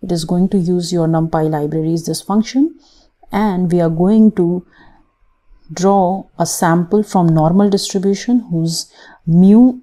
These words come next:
and sigma square is already defined, so I can mention that. So true mu one, and variance would be, because here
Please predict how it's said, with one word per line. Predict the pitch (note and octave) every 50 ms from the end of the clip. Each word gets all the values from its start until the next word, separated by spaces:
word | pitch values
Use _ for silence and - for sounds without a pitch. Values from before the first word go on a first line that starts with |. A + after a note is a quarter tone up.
| _ -
and | - - D#3+ D#3 D#3 D#3 D#3+ E3 E3
sigma | - - - - F3+ E3 E3 F3+ F#3 F#3 F#3+ F#3+ F#3+
square | F#3 - - - G3+ F#3+ F#3 G3+ A3
is | G#3+ F3+ E3+
already | E3 D#3 D#3 D#3 D3+ D#3
defined, | D3+ D3 D3+ D3+ - - E3 E3 G#3 C4 C4+
so | - - G3+ F3
I | D#3 D3+
can | D3+ - E3 E3
mention | D#3+ D#3+ E3 E3 - - G#3+ A3
that. | A3+ B3 C#4 D#4 - _ _ _ _ _ _ _ _ _ _ _ _ _
So | - - - F3+
true | E3 _ - - - G3 F3+ E3+ F3 F#3 E3 - _ _ _ _ _ _ _ _ _ _ _ - _ _ _ - -
mu | G3 G3 F3+ E3 E3+ E3 E3
one, | D#3+ D#3 G#3 C4 C4+ A3 G3 G3+ G3+ G3 _ _ _ _ _ _ _ - - - - - -
and | E3 E3 D#3+ E3 E3
variance | D3+ F#3 F#3 F3+ F3 F3+ F3+ F3+ - -
would | F3 E3+ E3 E3 E3 E3
be, | F#3 A3+ D4 E4 - - _ _ _ _ _ _ _ _ _ _ _ _ _ _ _ _ _ _ _ _ _ _ _ _ _ _ _ _ -
because | F3+ F3 E3+ F3+ F3 E3+
here | F#3 F#3 F3+ F3 F3 F3 E3 - D3